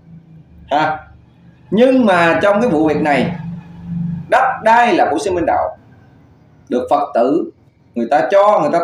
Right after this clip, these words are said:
tặng, người ta kính biếu, người ta quá yêu mến sư Minh Đạo, cái đạo hạnh và cái đức hạnh của ngài,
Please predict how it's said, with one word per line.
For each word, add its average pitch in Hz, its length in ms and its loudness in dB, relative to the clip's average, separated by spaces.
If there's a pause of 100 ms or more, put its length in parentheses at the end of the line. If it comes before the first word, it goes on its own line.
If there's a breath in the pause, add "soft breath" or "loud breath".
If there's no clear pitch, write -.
tặng, 139 260 -2
người 127 120 -2
ta 147 120 -2
kính 208 180 0
biếu, 202 160 2 (1500)
người 117 120 -2
ta 165 200 4
quá 226 220 4
yêu 254 120 2
mến 226 200 2
sư 226 100 -2
Minh 196 120 -2
Đạo, - 240 0
cái 190 80 -4
đạo 156 200 2
hạnh 117 140 0
và 117 60 0
cái 151 80 -2
đức 196 120 -6
hạnh 117 180 -2
của 143 60 -2
ngài, 127 180 -4